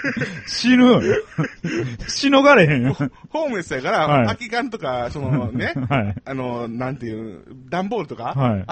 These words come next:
Speaker 2: 集めてても、
Speaker 1: はい。拉致あかん。
Speaker 2: 拉致あかんって。
Speaker 1: うんうんうん。
Speaker 2: で、ある日、もう、なんか死ぬ気で、
Speaker 1: はい。死ぬ気でね。
Speaker 2: <laughs> トラック、トラックに飛び込んでんて。
Speaker 1: うんうんうん。
Speaker 2: ほんなら、あの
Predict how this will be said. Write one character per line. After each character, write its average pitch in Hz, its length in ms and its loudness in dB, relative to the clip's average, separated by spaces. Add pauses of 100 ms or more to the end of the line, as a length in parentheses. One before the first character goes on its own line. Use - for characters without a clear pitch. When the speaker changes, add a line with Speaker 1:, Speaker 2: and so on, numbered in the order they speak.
Speaker 2:
集 247 120 -12
め 247 80 -8
て 233 100 -12
て 208 100 -8
も、 120 320 -6
Speaker 1:
は 113 160 0
い。 101 40 0
拉 131 120 2
致 139 160 -2
あ 110 60 -4
か 226 160 -2
ん。 - 40 -4
Speaker 2:
拉 - 20 -6
致 185 120 -2
あ 185 60 -4
か 202 240 -2
ん - 20 -2
っ - 40 -
て。 - 20 -2
Speaker 1:
う 110 60 -4
ん 113 120 -4
う 143 60 0
ん 143 40 2
う 127 40 0 (280)
ん。 208 40 -2
Speaker 2:
で、 220 240 -2 (300)
あ 175 160 -2
る 202 80 -4
日、 233 160 -6
も 127 420 -4
う、 127 40 -8
な 143 80 -8
ん - 20 -8
か 127 100 -10
死 - 160 -12
ぬ 233 100 -8
気 226 100 -12
で、 220 340 -4
Speaker 1:
は 151 140 8
い。 - 40 0 (420)
死 208 140 2
ぬ 156 120 2
気 151 120 2
で 139 140 4
ね。 160 220 2 (160)
Speaker 2:
<laughs> - 140 -14
ト 175 100 -2
ラ 254 100 4
ッ - 20 -12
ク、 - 100 -18
ト - 100 -4
ラ 240 80 -2
ッ - 40 -18
ク 277 60 -6
に 226 80 -4
飛 175 100 -4
び 247 120 -8
込 294 120 -4
ん 185 60 -4
で 123 80 -6
ん 113 40 -8
て。 175 60 4
Speaker 1:
う 175 40 10
ん 185 40 12
う 180 40 10
ん 127 520 4
う - 40 -4
ん。 87 40 -8
Speaker 2:
ほ - 80 -12
ん 285 60 -10
な 240 100 -4
ら、 196 320 -4 (240)
あ 127 120 -8
の 110 500 -12